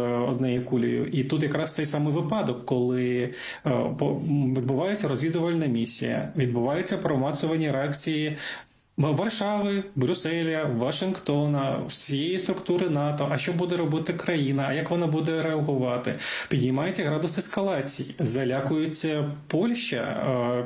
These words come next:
е, і робиться ім-, одночасна інформаційна атака,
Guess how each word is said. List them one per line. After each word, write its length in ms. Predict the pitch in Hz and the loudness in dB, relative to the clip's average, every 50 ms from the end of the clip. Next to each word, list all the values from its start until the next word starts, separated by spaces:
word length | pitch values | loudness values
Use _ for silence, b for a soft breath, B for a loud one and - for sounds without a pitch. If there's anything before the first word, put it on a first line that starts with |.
| 123 | 0
е, 60 | 143 143 | 0 2
і 160 | 139 131 127 | 2 2 2
робиться 500 | 127 151 151 151 165 156 - - 151 147 | 2 2 0 0 0 -2 -2 -2 -2 0
ім-, 260 | 147 - 151 151 - | 0 0 0 0 0
одночасна 680 | 160 160 156 - 147 147 147 147 147 151 - - 147 | 2 2 2 2 0 0 0 0 -2 -2 0 0 0
інформаційна 680 | 143 143 151 147 143 147 147 147 - 190 208 220 196 156 | 0 2 2 2 2 2 0 0 0 0 0 0 2 0
атака, 580 | 135 131 135 - - 147 190 208 - 147 147 | 0 0 -2 0 0 0 0 0 0 -2 -2